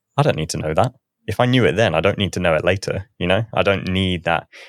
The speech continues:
that sort of, like, um, tutoring aspect to the videos, uh, which I think is, is something that a lot of people do question sometimes. They're like, "Oh, I wish you could,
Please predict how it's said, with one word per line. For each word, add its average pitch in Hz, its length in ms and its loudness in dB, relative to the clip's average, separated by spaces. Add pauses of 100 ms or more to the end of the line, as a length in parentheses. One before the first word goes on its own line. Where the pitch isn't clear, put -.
(160)
that - 100 -8
sort - 180 0
of, 80 80 -2
like, 78 460 -2
um, 80 500 0 (300)
tutoring 82 640 0
aspect - 480 -2
to 92 140 0
the 82 60 0
videos, 101 460 0 (420)
uh, 82 200 2
which 113 180 0
I 147 40 0
think 151 160 0
is, 107 240 0
is - 160 -2
something 107 280 0
that 82 100 4
a 95 40 4
lot 104 100 2
of - 40 -8
people - 220 -6
do 175 140 0
question 101 360 -2
sometimes. 107 400 0
They're 85 100 2
like, 85 140 0
"Oh, 104 80 0
I 98 120 2
wish 107 220 0
you 120 80 0
could, 92 260 -2